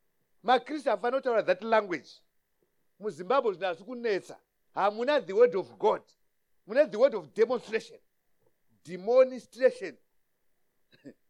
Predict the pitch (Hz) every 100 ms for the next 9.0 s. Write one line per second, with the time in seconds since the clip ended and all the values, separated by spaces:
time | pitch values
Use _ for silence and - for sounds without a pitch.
0 | _ _ _ _ _ 170 233 277 202 _
1 | _ _ _ _ _ _ 123 190 254 247
2 | 262 240 240 240 240 220 196 123 _ _
3 | _ _ _ _ _ - 226 190 247 247
4 | 294 294 240 156 _ _ - 269 - 220
5 | - 277 240 123 _ _ _ _ _ _
6 | _ _ _ _ _ _ _ _ _ _
7 | _ _ 277 262 285 294 349 339 220 214
8 | 269 269 - 143 262 269 226 196 190